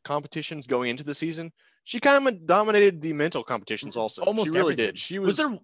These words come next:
Speaker 2: was there a
Speaker 1: complete
Speaker 2: single comp where she had no chance? Was there one where she just got blown out? I don't think so.
Speaker 1: <sighs>
Speaker 2: Like, I, she was
Speaker 1: She
Speaker 2: always at
Speaker 1: didn't,
Speaker 2: least
Speaker 1: I
Speaker 2: in
Speaker 1: don't,
Speaker 2: the mix.
Speaker 1: I don't think she did great on the wall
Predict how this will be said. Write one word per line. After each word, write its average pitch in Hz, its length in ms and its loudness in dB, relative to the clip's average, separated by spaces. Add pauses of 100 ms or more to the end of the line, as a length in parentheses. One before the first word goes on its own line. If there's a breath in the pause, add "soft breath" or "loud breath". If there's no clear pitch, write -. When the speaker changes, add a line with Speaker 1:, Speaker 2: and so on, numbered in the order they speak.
Speaker 2:
was 180 160 0
there 254 100 4
a - 20 6
Speaker 1:
complete 170 300 4
Speaker 2:
single 175 200 2
comp 139 340 -2
where 139 80 -6
she - 100 -8
had 123 100 -2
no 110 140 -8
chance? 113 280 -10
Was 131 100 -10
there 185 120 -2
one 139 220 -2
where 143 100 -6
she 135 80 -8
just 139 80 -8
got 117 160 -6
blown 113 300 -8
out? 113 160 -4
I 113 60 -4
don't 147 180 -8
think 160 160 -2
so. 104 380 -4
Speaker 1:
<sighs> - 60 -20 (360 soft breath)
Speaker 2:
Like, 151 140 0
I, 160 140 2
she 190 160 -2
was 175 80 0
Speaker 1:
She 160 40 -2
Speaker 2:
always 175 200 6
at - 60 4
Speaker 1:
didn't, 139 100 -2
Speaker 2:
least 151 120 -2
Speaker 1:
I 196 40 2
Speaker 2:
in - 60 2
Speaker 1:
don't, 269 120 -2
Speaker 2:
the 98 60 -14
mix. - 120 -2
Speaker 1:
I - 40 4
don't 285 160 2
think 330 180 0
she 285 200 0
did 170 340 -2
great 147 720 2 (140)
on 127 160 -4
the 110 80 -4
wall 107 640 2